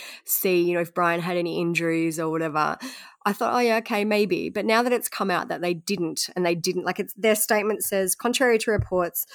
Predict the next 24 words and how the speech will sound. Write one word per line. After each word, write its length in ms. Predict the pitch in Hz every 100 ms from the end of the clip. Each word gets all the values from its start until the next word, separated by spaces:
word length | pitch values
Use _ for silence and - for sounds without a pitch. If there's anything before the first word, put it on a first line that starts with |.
| - - -
the 40 | 180
December 360 | 190 214 208
fifteen 360 | 208 214 220 196
traffic 320 | - 185 185
stops 320 | - 185 170
conducted 400 | - 196 190 -
on 100 | 196
the 80 | 196
vehicle 300 | 175 185 185
being 200 | 175 175
driven 260 | 180 202 214
by 140 | 190
Brian 400 | 175 175 170 170
were 100 | 170
not 240 | 180 185 175
requested 540 | 185 - 175 - 170
or 140 | 160 170
directed 480 | 160 156 - 165 151
by 180 | 165
the 200 | 160 170
F 120 | 165 -
B 120 | 170
I." 240 | 160 -
So 240 | 170 -